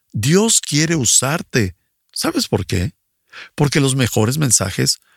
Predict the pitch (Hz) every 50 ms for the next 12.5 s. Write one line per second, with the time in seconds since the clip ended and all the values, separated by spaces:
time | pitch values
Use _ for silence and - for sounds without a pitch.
0 | _ _ - - 202 220 233 262 240 202 170 127 - - 160 185 - 208 - -
1 | 131 113 - - 95 87 87 127 180 196 165 - - - _ _ _ _ _ _
2 | - - _ 143 143 147 160 165 156 135 - 180 185 - 208 190 196 180 175 160
3 | - - 185 143 120 110 107 113 113 - 165 131 117 117 120 139 147 156 147 131
4 | 117 117 120 147 170 - - 107 101 - - 123 170 196 175 127 - _ _ _
5 | _ _ _ _ _ _ _ - - - - - - 139 - - - 156 151 156
6 | 175 285 - _ - 120 170 240 254 226 214 170 123 113 101 101 98 101 98 -
7 | - 123 120 131 139 131 131 - - - - 120 - 135 123 - - 123 117 107
8 | 110 110 101 104 107 123 120 123 135 160 175 170 - - - - - - _ _
9 | _ _ _ 127 117 135 175 202 - - 220 156 123 104 95 - 139 139 - -
10 | 156 110 104 92 95 98 113 151 - - _ _ _ _ _ _ _ - 135 226
11 | 311 349 254 196 135 110 98 107 147 180 170 - - 120 113 131 143 143 120 -
12 | - - 160 190 190 - - 123 -